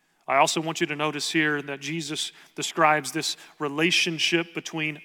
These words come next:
sinful people and a holy God as eternal, not temporary. See, some people think that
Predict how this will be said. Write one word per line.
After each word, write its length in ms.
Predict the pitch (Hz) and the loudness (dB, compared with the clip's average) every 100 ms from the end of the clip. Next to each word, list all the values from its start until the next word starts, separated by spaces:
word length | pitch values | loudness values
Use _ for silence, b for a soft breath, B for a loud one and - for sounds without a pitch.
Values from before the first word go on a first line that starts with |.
| B B | B B
sinful 460 | - - 180 165 170 | -4 4 4 4 -4
people 460 | - 180 - 170 156 | -4 -6 -2 -2 -2
and 100 | 139 | -2
a 60 | |
holy 360 | - 175 165 156 | 0 0 2 0
God 380 | 147 147 147 147 | 2 4 4 2
as 300 | 156 143 147 | 0 0 -2
eternal, 560 | 156 - 226 143 107 - _ _ _ _ - | -6 -4 -2 -2 -8 -12 _ _ _ _ -4
not 200 | 143 - | -4 -2
temporary. 580 | 190 151 123 113 104 - _ _ _ _ _ _ _ _ _ _ b b b b b b b b b b b _ _ | -6 -4 -6 -6 -10 -18 _ _ _ _ _ _ _ _ _ _ b b b b b b b b b b b _ _
See, 140 | - | -8
some 200 | 147 196 | 2 4
people 260 | 214 196 180 | 4 2 0
think 460 | - 180 170 147 | 2 2 2 0
that 260 | 151 147 139 | 0 0 0